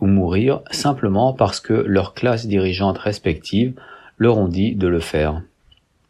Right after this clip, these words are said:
Chaque soldat est à la fois un exécutant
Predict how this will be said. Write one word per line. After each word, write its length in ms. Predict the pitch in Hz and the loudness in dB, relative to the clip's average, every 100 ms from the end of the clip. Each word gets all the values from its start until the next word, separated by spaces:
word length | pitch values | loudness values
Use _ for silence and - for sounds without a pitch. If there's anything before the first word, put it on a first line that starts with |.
| _ _ _ _ _ _ _ _ | _ _ _ _ _ _ _ _
Chaque 260 | - 135 135 | 0 0 2
soldat 520 | - 104 95 123 156 | 4 4 4 0 0
est 220 | - 98 | -2 0
à 40 | 107 | 2
la 120 | 98 | 2
fois 380 | - 110 113 - | 0 -2 0 -2
un 140 | 95 95 | -2 0
exécutant 800 | 110 110 104 92 - 98 131 | 0 -2 -4 -4 0 0 0